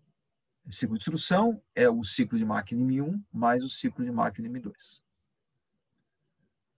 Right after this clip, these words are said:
Qual fator, o, qual é o, o significado do fator divisão? Ele divide a frequência do cristal do R C, gerando a frequência de saída.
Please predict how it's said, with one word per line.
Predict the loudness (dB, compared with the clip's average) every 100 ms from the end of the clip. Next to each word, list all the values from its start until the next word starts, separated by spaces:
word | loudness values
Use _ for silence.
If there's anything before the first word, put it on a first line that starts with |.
| _ _ _ _ _ _ _ _
Qual | 6 8
fator, | 8 6 8 8 6 4 2
o, | 0 0 -2 2
qual | 4 6
é | 8
o, | 10 8 6 -2 -6 -10 -14
o | -10 -8 -6
significado | -2 -2 0 4 4
do | 4
fator | 0 -2
divisão? | -2 0 4 4 2 _ _
Ele | -4
divide | 0 4 6 4
a |
frequência | 0 0 0 0 -2
do | -4
cristal | -2 0 4 6 6 4
do | 2
R | 2
C, | 0 -2 -6 -12 _ _
gerando | -2 2 2 2
a | -2
frequência | -2 -2 -4
de | -4
saída. | -2 -2 -2 -8